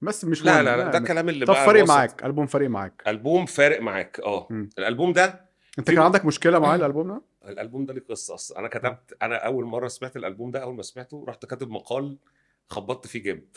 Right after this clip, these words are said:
Speaker 2: بصراحة.
Speaker 1: <laughs>
Speaker 2: و-، وك-، يعني جيت على رامي شويتين في ال-، بتاع. ف-، وهو أعتقد قرا الموضوع، بس هو رامي من الناس المحترمين جدًا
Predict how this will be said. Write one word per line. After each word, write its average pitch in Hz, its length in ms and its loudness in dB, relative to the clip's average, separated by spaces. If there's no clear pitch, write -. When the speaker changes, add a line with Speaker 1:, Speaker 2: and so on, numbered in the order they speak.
Speaker 2:
بصراحة. - 480 -8
Speaker 1:
<laughs> 123 320 -2
Speaker 2:
و-، 113 500 0
وك-، 120 380 -4
يعني 120 380 0
جيت 143 180 0
على 139 200 6
رامي 143 180 2
شويتين 123 420 -2
في 110 140 -16
ال-، 85 520 -12
بتاع. - 180 -20
ف-، 101 840 -2
وهو 127 400 0
أعتقد 110 460 -4
قرا 87 540 -6
الموضوع، 95 400 -6
بس 113 400 -8
هو 123 180 -2
رامي 139 220 -2
من 117 160 -4
الناس 113 400 -4
المحترمين 107 720 -10
جدًا 127 400 -8